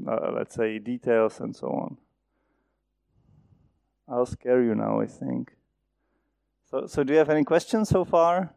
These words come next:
Would you like to steer me somewhere else? No? So I wanted to say a few more words about rationality.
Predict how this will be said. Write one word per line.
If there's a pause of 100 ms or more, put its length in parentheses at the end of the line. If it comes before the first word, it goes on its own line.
(120)
Would
you
like
to
steer
me
somewhere
else? (1120)
No? (520)
So
I
wanted
to
say
a
few
more
words
about
rationality.